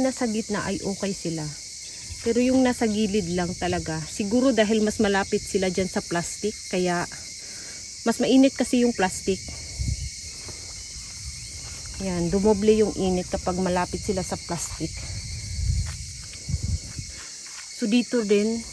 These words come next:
Ayan, oh. Meron din ako ditong isang ebony na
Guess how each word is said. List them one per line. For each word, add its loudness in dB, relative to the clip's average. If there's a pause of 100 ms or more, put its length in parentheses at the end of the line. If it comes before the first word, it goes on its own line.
(280)
Ayan, 2
oh. 2 (320)
Meron 2
din 2
ako 0
ditong 0
isang -2
ebony 0
na 0